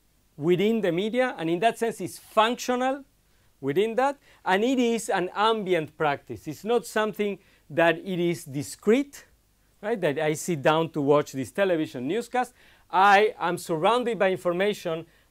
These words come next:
and I access it this way. And it's not necessarily, however, about the availability of information or the hardware and the software. We have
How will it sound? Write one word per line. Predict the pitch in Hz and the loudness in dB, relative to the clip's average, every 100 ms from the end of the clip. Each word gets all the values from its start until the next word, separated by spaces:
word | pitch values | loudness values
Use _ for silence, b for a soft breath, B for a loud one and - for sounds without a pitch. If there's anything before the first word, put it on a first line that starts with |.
| - | -6
and | 165 208 185 175 190 b - | 0 2 2 0 -6 b -4
I | 156 | 2
access | 156 156 - 147 156 | 4 2 -2 -6 -6
it | 131 | -6
this | 120 139 - | -4 -6 -4
way. | 131 101 - _ B B B - | -4 -4 -10 _ B B B -2
And | 180 | 0
it's | 185 180 - | 0 -4 -6
not | 240 262 311 | 2 8 8
necessarily, | 254 214 208 - 220 269 185 | 6 0 -2 2 2 4 0
however, | 131 160 156 143 151 b b | 2 4 4 4 0 b b
about | - 185 247 214 | 0 6 6 6
the | |
availability | 202 185 180 190 262 247 202 | 2 2 0 0 0 0 -2
of | 156 | -4
information | 160 165 165 185 - 175 151 | -4 -6 -2 -2 -2 -4 -4
or | 165 190 196 | -2 2 2
the | 180 147 | 0 -2
hardware | 165 160 160 | 0 0 -2
and | 151 | -2
the | 151 | -4
software. | - 208 - 123 b b b - | -2 -2 -2 -6 b b b -4
We | 202 202 | 0 4
have | 202 190 | 4 4